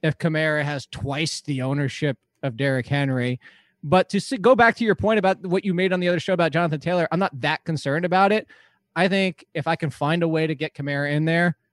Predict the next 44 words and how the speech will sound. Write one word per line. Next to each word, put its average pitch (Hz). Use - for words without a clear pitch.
I'm 160
going 151
to 135
do 135
it, 127
because 139
I 175
don't 190
really 180
love 147
the 180
other 180
six -
thousand 185
dollar 180
options 180
outside 160
of 147
J 143
K 139
Dobbins. 117
Uh, 143
I 135
really 185
like 170
him. 175
Mark 165
Ingram 165
was 131
barely 151
on 165
the 156
field, 165
even 160
though 156
he 156
was 147
active. 151
It 151
doesn't 147
matter 151
if 143
he's 143
active 143